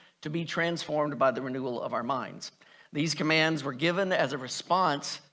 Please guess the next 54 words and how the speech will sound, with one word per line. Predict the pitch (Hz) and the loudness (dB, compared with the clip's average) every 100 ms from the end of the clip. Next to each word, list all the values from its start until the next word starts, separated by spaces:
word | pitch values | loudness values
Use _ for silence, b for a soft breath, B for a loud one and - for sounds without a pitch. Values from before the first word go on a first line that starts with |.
| - | -8
to | 156 | -4
the | 147 | -2
mercies | 143 143 135 135 | -2 -2 -4 -6
of | 123 - | -6 0
God, | 117 90 90 | 0 0 -2
who | - | -8
saved | 113 - 147 147 135 | -6 0 0 0 0
us | 139 135 | 0 0
and | 117 95 | -6 -8
forgave | 120 151 147 | -6 -2 -2
us | 139 135 - - | -2 -4 -4 -6
and | 117 | -8
adopted | 113 139 131 131 123 | -4 2 2 0 -2
us | 117 117 - - b b b | 0 0 -4 -10 b b b
and | 139 123 | -4 2
loved | 127 104 | 2 2
us. | - - - - _ b b b b b b _ - | -8 -8 -10 -12 _ b b b b b b _ 6
Paul | 165 165 | 6 6
saying, | - 170 160 | 4 4 6
"God | 156 165 | 8 6
has | 180 | 6
done | 160 160 | 2 6
all | 175 226 | 8 8
these | 214 202 165 | 6 2 2
things | 214 214 196 | 2 2 2
for | - 147 127 | 0 0 0
us." | 123 | 0
In | 143 | -2
the, | 139 139 143 | 0 -2 -2
in | 143 | -4
the | 131 | -4
previous | - 175 160 151 | -2 0 2 2
eleven | 156 151 143 135 | 2 2 0 0
chapters, | 156 156 127 120 | 0 0 -2 -6
he | 127 | -6
talks | 113 143 139 | -2 -2 0
about | 117 107 104 - - | 0 0 0 -6 -6
all | - 113 | -2 0
of | 104 | 0
that. | 104 101 | -2 0
"God | 147 170 | 4 4
has | 156 | 6
done | 156 | 6
all | 170 254 | 6 6
of | 262 | 4
these | 214 170 | 0 -2
things | 170 143 135 | 0 0 0
for | 139 135 | -2 -2
us. | 135 | 4
God | 156 | 4
has | 151 | 4
shown | - 170 | 2 0
us | 160 151 | 0 0
immeasurable | 143 170 220 175 156 120 117 107 | 2 2 2 0 -2 -2 -4 -6